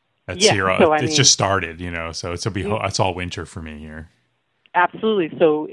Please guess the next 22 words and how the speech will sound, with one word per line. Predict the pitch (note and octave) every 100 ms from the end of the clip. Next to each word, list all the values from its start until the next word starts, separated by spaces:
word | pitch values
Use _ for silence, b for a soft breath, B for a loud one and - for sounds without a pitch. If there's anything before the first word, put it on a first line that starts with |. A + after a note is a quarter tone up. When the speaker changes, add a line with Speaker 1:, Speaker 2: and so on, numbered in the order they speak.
| - -
Speaker 2:
for | E3
Thanksgiving, | F3 D#3 - B3+ A3+ D#3+ C#3+
salad's | - D3+ F3 F3 D#3+
always | C#3 C3+
nice, | C#3+ C3+ C#3 D#3
and | C#3 C#3 -
adding | - D#3 D#3
the | D3
wild | C#3+ C#3 C3 -
greens | C#3+ E3 F#3
to | A#3
that | A3+ A3+ A#3
salad | A#3 A#3+ A3
is | D3
Speaker 1:
Mm-hmm. | E2 F#2+
Speaker 2:
very | B2+ C#3+ C#3 A#2+
good. | A2 C3+ A2+ G#2+
You | G2
know, | E2+
Speaker 1:
Mm-hmm. | F2
Speaker 2:
good | D3
digestive, | - B2+ F3+ F#3 F3 F#3+ F3 E3+